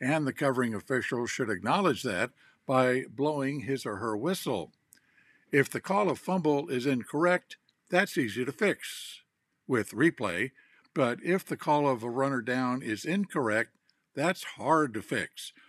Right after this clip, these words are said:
or perhaps not even fixable at all, even with replay. So when in doubt, the so-called safe call is fumble. And on Saturday, the crew can rely on replay to make things right.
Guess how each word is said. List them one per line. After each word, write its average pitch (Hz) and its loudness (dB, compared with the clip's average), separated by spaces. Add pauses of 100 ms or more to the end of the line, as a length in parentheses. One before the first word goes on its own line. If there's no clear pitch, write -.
(140)
or 135 4
perhaps 131 -2 (220)
not 151 2
even 131 0
fixable 110 -2
at 101 0
all, 127 2 (120)
even 143 0
with 151 0
replay. 101 -2 (1120)
So 139 4
when 202 2
in 143 0
doubt, 120 0 (120)
the 113 0 (100)
so-called 135 -2
safe 202 -2
call 104 -4 (300)
is 156 0
fumble. 202 4 (460)
And 127 2
on 104 0
Saturday, 131 -2 (360)
the 127 -4
crew 175 8
can 156 -2
rely 131 4
on 117 0
replay 120 -2
to 120 -6
make 107 -2
things 90 -8
right. 123 0